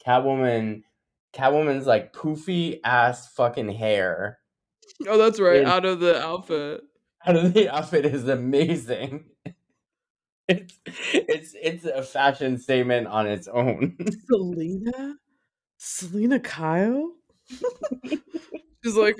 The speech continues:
Speaker 2: "Oh, fuck." <laughs>
Speaker 1: <laughs>
Speaker 2: Like, found out. It's so funny.
Speaker 1: What's your, what's your second?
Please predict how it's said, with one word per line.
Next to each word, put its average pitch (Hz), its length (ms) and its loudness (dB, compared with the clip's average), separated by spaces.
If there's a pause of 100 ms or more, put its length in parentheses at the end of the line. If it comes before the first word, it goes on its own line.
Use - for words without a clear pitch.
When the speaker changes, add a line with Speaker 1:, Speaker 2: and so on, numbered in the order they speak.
(140)
Speaker 2:
"Oh, 180 560 4 (120)
fuck." 156 720 2
<laughs> 453 60 0 (640)
Speaker 1:
<laughs> 180 240 -2
Speaker 2:
Like, 202 320 -2 (240)
found 185 380 0
out. 151 540 -2 (680)
It's - 240 -16
so 147 400 0
funny. 147 520 -4 (300)
Speaker 1:
What's 127 320 4
your, 110 300 -2
what's 120 220 -4
your 113 100 -4
second? 95 440 -6